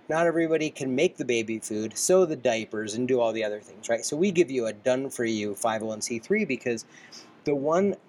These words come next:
piece of magic that only you can bring is your experience and your angle on how you're gonna make the world a different place. The paperwork that you've done it two more times than most founders ever will,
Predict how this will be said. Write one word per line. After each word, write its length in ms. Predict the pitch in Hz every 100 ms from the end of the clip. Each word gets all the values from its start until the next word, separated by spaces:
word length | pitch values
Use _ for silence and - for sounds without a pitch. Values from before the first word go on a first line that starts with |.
| -
piece 280 | 180 175
of 120 | 143 120
magic 480 | 135 160 135 127 -
that 120 | 120
only 360 | 160 185 190 165
you 200 | 156 156
can 220 | 143 131
bring 280 | 170 202 113
is 220 | 120 123
your 200 | 165 202
experience 720 | 196 - 127 117 113 113 110
and 160 | 107 113
your 240 | 139 151
angle 380 | 131 135 139 123
on 200 | - 107
how 180 | 107 123
you're 200 | 123 113
gonna 180 | 113 110
make 180 | 107 104
the 80 | 107
world 260 | 110 113
a 60 | 107
different 300 | 101 - -
place. 320 | 110 104 - - - - - -
The 80 |
paperwork 680 | 151 180 226 170 131 110 117
that 300 | 127 123 - - -
you've 220 | 151 202
done 160 | 156 135
it 160 | 123 -
two 180 | 185
more 220 | 175 160 170
times 440 | - 110 104 98
than 140 | 117
most 360 | 120 131 127 -
founders 420 | 120 127 117 107
ever 260 | 117 101 104
will, 360 | 120 160 113